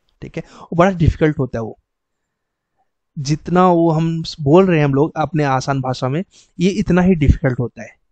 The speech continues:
ठीक है। तो यहाँ पर हमें decision लेना पड़ता है। क्यों? क्योंकि एक ही algorithm है पूरा का पूरा। एक ही office में जब common एसी होता है, तुमको पता ही होगा, देखा होगा, Common ducting जाती है, ठीक है। अब उसमें हमें ये decide करना है कि कहाँ पर break लगाऊं,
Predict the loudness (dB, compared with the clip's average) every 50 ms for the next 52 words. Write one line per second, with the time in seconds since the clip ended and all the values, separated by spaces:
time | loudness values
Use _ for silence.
0 | _ _ _ _ -12 -10 -8 -8 -10 -10 _ -20 _ _ -2 0 2 2 2 2
1 | 0 2 2 2 4 4 2 2 2 0 2 2 2 2 4 4 4 2 2 2
2 | 0 0 0 -2 -4 -2 -4 -4 -4 -4 -4 -6 _ _ _ _ _ _ _ 0
3 | 2 4 4 4 2 -2 _ _ _ _ 0 0 0 2 0 0 0 -2 -6 _
4 | _ _ _ -2 -2 -2 2 2 4 4 6 8 8 8 6 4 4 2 2 2
5 | 2 2 2 4 4 2 2 2 2 2 2 2 -2 -2 0 2 2 2 2 0
6 | -6 _ _ -2 -2 0 0 0 0 2 2 2 2 2 0 0 0 0 0 0
7 | 0 0 0 2 4 4 6 4 4 2 2 0 0 2 2 0 0 0 -2 -2
8 | -2 0 0 2 2 4 2 2 0 -2 -4 -6 _ -8 -4 0 2 2 2 2
9 | -2 -6 -10 -12 -20 -20 -20 _ _ 2 4 6 6 4 4 2 0 -2 _ 2
10 | 4 4 4 4 2 _ -4 -4 -4 -6 -8 _ _ -16 -14 -12 -12 -12 -12 _
11 | _ _ _ -20 -20 -6 _ 0 4 4 4 2 4 2 2 2 4 4 4 4
12 | 4 4 4 4 4 4 4 4 2 2 2 2 2 2 2 2 0 0 -2 -2
13 | -4 -4 -8 -6 _ 0 0 0 0 2 2 2 2 2 2 4 4 4 6 4
14 | 4 6 6 4 4 2